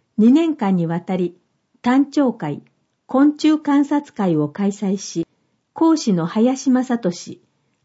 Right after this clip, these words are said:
青木義親両先生監修のもと手作りで、区民全戸に配布することができました。二つ目は、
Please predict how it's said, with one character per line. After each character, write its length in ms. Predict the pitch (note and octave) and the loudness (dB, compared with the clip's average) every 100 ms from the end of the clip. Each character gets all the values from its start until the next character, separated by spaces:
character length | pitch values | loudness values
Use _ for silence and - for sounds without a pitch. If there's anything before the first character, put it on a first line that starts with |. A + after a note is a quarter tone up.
| - | -4
青 240 | A#3 D4+ | 0 0
木 220 | D4+ C#4+ A#3+ | 0 0 2
義 260 | B3+ - | 0 -4
親 380 | - - E3+ - _ _ _ - | -20 -10 -10 -10 _ _ _ -2
両 240 | D4 E4 | 0 2
先 240 | D#4 A#3 A#3 | 2 2 2
生 240 | G#3+ F3+ | 0 -2
監 260 | F3 A3+ C4+ | 0 0 0
修 260 | C4+ C4 | 0 0
の 120 | B3+ A#3 | 2 2
も 120 | A3+ | 2
と 200 | A3+ A3 | -2 -6
手 220 | - G#3+ | -2 -2
作 280 | A3 D4 A#3+ | 0 -2 -2
り 140 | D#3+ | -2
で、 180 | C#3+ D3 _ _ _ _ _ - | -4 -8 _ _ _ _ _ -2
区 160 | E4+ | 2
民 300 | E4 C4 F#3 | 4 4 2
全 240 | F3 D4+ C#4+ | 2 2 2
戸 160 | A3+ | 0
に 140 | F3 F3+ | 0 -2
配 240 | G3+ A3+ | -2 -2
布 120 | A#3+ | -2
す 140 | B3 A#3+ | -6 -2
る 100 | B3 | -2
こ 120 | A#3+ | -2
と 120 | A3+ | -2
が 120 | F3 | -2
で 100 | D3+ | -4
き 140 | C#3+ D#3 | -6 -8
ま 140 | D3 | -8
し 120 | - | -12
た。 180 | - - _ _ _ _ _ _ _ _ _ _ _ _ _ _ | -20 -20 _ _ _ _ _ _ _ _ _ _ _ _ _ _
二 260 | _ - D4 | _ -4 -4
つ 140 | D4 | 0
目 100 | D4 | 0
は、 240 | F3+ E3+ | 0 -4